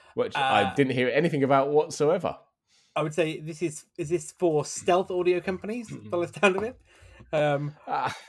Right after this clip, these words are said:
Speaker 1: yeah, I think so. I mean, obviously, <sighs> th-, there was a whole legal battle with Sonos going on, wasn't there?
Speaker 2: Oh,
Speaker 1: Which
Speaker 2: yes, there
Speaker 1: Sonos
Speaker 2: was,
Speaker 1: won,
Speaker 2: wasn't there?
Speaker 1: and Google kinda had to immediately stop selling products and put out software updates, and you can no longer, um,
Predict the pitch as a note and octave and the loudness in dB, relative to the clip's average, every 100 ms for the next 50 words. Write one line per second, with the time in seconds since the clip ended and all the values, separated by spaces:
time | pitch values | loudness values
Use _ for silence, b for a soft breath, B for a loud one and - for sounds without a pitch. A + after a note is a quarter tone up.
0 | B B F3+ F3+ G3 F3 D#2+ E2+ - F3+ | B B -8 -4 0 2 2 0 -4 -6
1 | C#3+ - E3+ C#3 A2 C#3+ D3 D3+ C#3 D#3 | -6 -4 0 2 4 4 4 2 -2 -4
2 | A2 B B - - C#3 C#3 C#3 D#3+ D3+ | -4 B B -12 -4 -4 -2 0 4 4
3 | C#3+ D#3 B2 F#2+ F2 F#2 F#2+ - C3+ F#2+ | 4 2 -2 -2 -2 -2 -6 -2 -2 -2
4 | E2 - D#2 D#2+ F2 E2+ A#2 B2 B2 B2 | -6 -6 -6 -6 -6 -8 -2 2 4 4
5 | A#2+ C3+ A2+ B2 A2 A2+ A2 G#2 G2 B | 2 2 2 2 2 2 0 -8 -12 B
6 | B B A#2 C3 C3+ A#2+ - A#2+ B2 A#2 | B B 2 6 6 4 2 2 2 0
7 | A#2+ A#2+ A2+ G#2+ A2 G#2+ G#2+ G#2 - A#2+ | 2 2 2 2 2 4 2 0 -2 -4
8 | - A2 F#2+ F2+ D#3+ C#3+ C#3 C#3 C3 - | -4 -4 -4 0 2 6 6 4 2 -6
9 | F#2+ F2+ C#2 - B2+ - A#2+ - A2+ A2+ | -8 -6 -6 -4 -4 -2 -4 0 2 2
10 | G#2+ - G2 F#2+ A2 A2+ A2 G#2+ G#2 G#2 | 2 -6 -10 -4 0 2 2 0 -2 -2
11 | G2+ G#2 G2+ G2 | 0 0 -2 -4